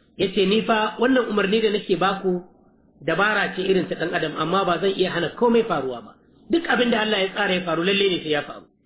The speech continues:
"Inil hukmu illa lillah." Ba wani wanda yake yanke hukunci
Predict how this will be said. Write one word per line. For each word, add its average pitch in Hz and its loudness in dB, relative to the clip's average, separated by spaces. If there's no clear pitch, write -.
"Inil 185 0
hukmu 175 -2
illa 151 0
lillah." 139 -2
Ba 233 2
wani 214 2
wanda 214 4
yake 185 0
yanke 175 -2
hukunci 170 -2